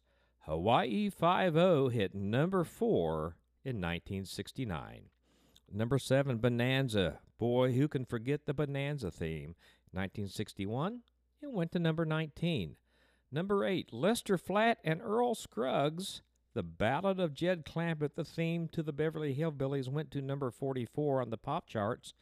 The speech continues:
but it also went to number one on the country charts. Number nine, oh my gosh, this T V show was so huge for a short while,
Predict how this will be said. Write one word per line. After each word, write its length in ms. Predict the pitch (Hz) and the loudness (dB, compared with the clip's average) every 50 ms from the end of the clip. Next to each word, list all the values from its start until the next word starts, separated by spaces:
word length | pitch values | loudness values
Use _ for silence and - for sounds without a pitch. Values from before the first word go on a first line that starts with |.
| _ _ - - _ _ _ _ _ | _ _ -20 -20 _ _ _ _ _
but 180 | - 151 170 170 | 4 4 6 6
it 120 | 180 170 | 6 4
also 320 | 170 170 190 202 - - 180 | 4 2 2 0 0 0 2
went 200 | 175 180 180 - | 2 2 2 0
to 60 | 185 | 0
number 280 | 175 180 185 180 180 175 | 2 2 2 4 4 2
one 600 | 170 165 185 208 220 185 156 147 147 160 165 165 - - | 4 4 4 6 6 6 6 4 4 0 -2 -6 -6 -6
on 120 | 165 170 | -4 -2
the 80 | 170 160 | -2 -2
country 360 | - - 180 175 - 120 95 | -2 -2 -4 -2 0 -2 -4
charts. 540 | - - 87 76 60 - - - - - - _ _ _ _ _ _ _ _ _ _ _ - | -2 -2 -4 -4 -4 -4 -8 -14 -16 -16 -18 _ _ _ _ _ _ _ _ _ _ _ -4
Number 260 | 98 117 123 131 139 | -4 -2 0 2 2
nine, 580 | 135 135 139 135 135 135 127 104 95 92 85 73 - | 2 2 2 4 2 2 2 0 0 -2 -4 -8 -6
oh 320 | 101 101 107 117 117 120 113 | -2 2 2 4 4 4 2
my 180 | 110 107 104 | 0 -2 -4
gosh, 380 | 101 113 107 104 98 95 - - | -2 -2 0 0 -2 -2 -6 -6
this 380 | 123 120 113 - - - - - _ - | -6 -6 -6 -6 -8 -12 -14 -16 _ -8
T 160 | - 131 123 | -6 -6 -4
V 120 | 123 120 | -4 -6
show 220 | - - 127 120 117 | -6 -2 0 0 0
was 200 | 107 104 90 - | 0 0 -4 -4
so 220 | - 139 135 131 | -4 -4 -2 -2
huge 380 | 110 - - 127 127 127 117 - | -4 -4 -4 -2 -2 -4 -4 -6
for 160 | - 113 107 | -6 -6 -6
a 60 | 98 | -4
short 260 | - - 123 123 113 | -4 -4 -4 -4 -4
while, 220 | 127 135 135 123 | -4 -2 -2 -4